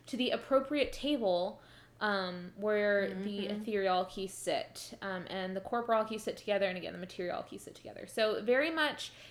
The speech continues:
Speaker 1: a divide and hierarchy in the books,
Speaker 2: Mm-hmm.
Speaker 1: um, which is interesting. Uh, and while she's at breakfast, she's being, Alina's being questioned by the summoners, um, like, about her life, about what happened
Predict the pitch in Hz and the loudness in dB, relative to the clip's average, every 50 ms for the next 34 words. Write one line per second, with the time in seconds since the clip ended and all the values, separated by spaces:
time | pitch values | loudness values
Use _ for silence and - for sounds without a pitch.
0 | - - - 226 214 190 202 190 190 190 190 190 185 185 175 175 175 180 175 170 | -10 -2 0 2 2 2 4 4 6 4 4 2 0 -4 -2 0 2 2 2 2
1 | 165 165 170 - 190 190 180 - 185 180 180 175 175 - - 95 - - - - | 2 0 -2 -2 -4 -4 -2 -2 -2 -2 -2 -4 -6 -4 -4 -4 -4 -6 -8 -10
2 | - 196 190 185 185 - - - 190 - - - - - 190 196 - - 196 - | -8 -8 -8 -8 -10 -10 -8 -6 -6 -6 -6 -8 -10 -10 -12 -10 -10 -10 -10 -10
3 | - 185 185 - - - - - - - - - - - - - - - - - | -10 -10 -10 -10 -12 -12 -12 -12 -14 -14 -14 -14 -16 -18 -20 -20 -20 -20 -20 -20
4 | - - - - - - - 208 196 190 190 190 - - - - 214 208 202 202 | -20 -20 -20 -20 -20 -12 -8 -6 -2 -2 0 -2 -2 -4 -8 -6 -4 -4 -2 -2
5 | 196 202 202 208 220 220 220 220 - 240 233 226 226 - 240 247 247 247 - 254 | -2 -2 2 4 4 4 4 2 0 -4 0 0 0 2 2 0 0 2 2 2
6 | 247 254 - - - - 240 202 190 190 226 220 220 226 220 220 220 220 226 220 | 2 2 -2 -6 -4 -4 -4 -4 -4 -4 -4 -4 -4 -4 -4 -6 -6 -4 -2 0
7 | 220 214 208 208 208 190 208 202 202 202 - 208 202 196 - 220 214 202 196 190 | 0 0 0 -2 -2 -2 -4 -4 -4 -6 -6 -6 -6 -6 -6 -8 -4 0 2 2
8 | 190 190 202 196 - - 190 185 185 180 180 175 175 185 208 202 - - - - | 2 2 0 -4 -4 -4 -4 -2 -2 -4 -4 -6 -6 -8 -10 -10 -12 -16 -16 -20
9 | - - - - - - - 190 190 185 180 175 175 175 175 185 196 - - - | -20 -20 -20 -20 -20 -10 -6 -4 -2 -2 -2 -2 -4 -6 -8 -8 -10 -12 -12 -6
10 | 196 190 180 180 175 - - - - - - 196 240 - - - - 196 180 180 | -4 -2 -2 -2 -4 -6 -10 -16 -8 -6 -4 0 0 -2 -2 0 -2 0 0 2
11 | 233 277 311 311 302 311 302 302 - - 180 175 170 156 - 175 160 - 196 - | 4 6 8 8 8 6 6 4 0 0 2 4 2 4 4 2 0 0 0 6
12 | 285 285 294 285 285 269 262 262 254 254 247 247 247 247 240 233 | 8 8 8 8 6 4 4 4 2 0 0 -2 -2 -2 -4 -4